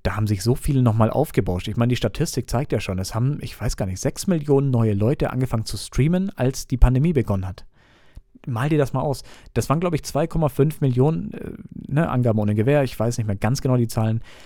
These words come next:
Ich glaub, zweieinhalb Millionen aktive Streamer vor der Pandemie und ab dem April, wo die Pandemie so richtig drin war, waren das, äh, in der Entwicklung bis zum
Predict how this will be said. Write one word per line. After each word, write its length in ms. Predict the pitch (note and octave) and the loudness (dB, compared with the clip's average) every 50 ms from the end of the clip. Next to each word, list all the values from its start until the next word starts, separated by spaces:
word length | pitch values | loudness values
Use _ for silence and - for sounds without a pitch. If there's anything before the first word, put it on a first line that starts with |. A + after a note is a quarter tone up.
| - - - - - | -20 -20 -20 -18 -10
Ich 120 | - C#3 - | -10 -8 -2
glaub, 220 | - F3 - - | -2 -2 -2 -2
zweieinhalb 420 | - - D#3 D#3+ D3+ C3+ C#3+ C#3+ C3+ | 0 0 2 2 4 2 2 2 2
Millionen 400 | A#2+ A#2 A#2+ A#2+ A#2 B2 B2+ B2+ | 0 2 4 4 4 4 4 2
aktive 420 | B2 B2+ - - C3+ C3+ C3+ B2 | -2 -6 -4 -2 0 2 2 2
Streamer 520 | - - - - A#2+ A#2+ A#2+ A2+ A2 G#2+ | 0 0 0 2 2 4 4 4 2 0
vor 260 | - - - G2+ G#2 C#3 | -2 -2 0 0 2 2
der 80 | F#3+ | 4
Pandemie 560 | - - D#3+ E3 E3 D#3 D#3+ D#3 D3+ F3 G3+ - | 4 4 4 4 2 0 2 0 0 0 -4 -6
und 300 | - - B2 A#2+ - - | -2 -2 -2 -2 -2 -4
ab 200 | C3+ - - - | -8 -8 -6 0
dem 160 | - C3 B2 | 2 2 2
April, 500 | A2 - - - - - B2 C3+ F#3+ F#3+ | 2 2 2 2 2 4 2 2 2 4
wo 80 | D#3 C3 | 4 4
die 80 | A#2+ A2 | 2 4
Pandemie 400 | - A#2 A2 A2 G#2+ A2 A2+ G#2 | 4 2 2 4 2 2 0 0
so 100 | G#2 G2 | 0 0
richtig 400 | G#2 E3+ G3 - - F#3+ - - | -2 -2 -4 -2 -4 -4 -4 -2
drin 260 | - B2 A#2 A#2 B2 | 0 0 2 2 4
war, 200 | C3+ E3 G3+ - - - - - - - | 2 0 0 -4 -10 -18 -20 -20 -14 -2
waren 240 | - A2 A2 - D3+ | 0 2 4 4 4
das, 300 | D#3+ D3+ C#3 - - - - - | 2 0 0 -2 -6 -10 -8 -2
äh, 380 | - C3+ C3+ C#3 C3+ - - - - | 0 0 2 2 0 -4 -6 -6 -2
in 100 | D3+ B2+ | 0 0
der 100 | C3 B2 | 0 0
Entwicklung 560 | A#2 G#2+ - C#3+ D3+ - F3 D#3 D3+ C#3+ C3+ | -2 -2 -2 -2 0 2 2 2 2 4 4
bis 380 | B2+ B2 - - - - - - | 2 2 0 -2 -14 -18 -18 -12
zum 1080 | - - A#2 A#2 A#2 A#2 A2+ A2+ A2+ A2+ A2+ A2+ A2+ A2+ A2+ A2 A2 G#2 G2 G2+ G#2 | -2 0 2 2 4 4 4 4 4 4 4 4 4 4 4 2 2 0 -2 -4 -8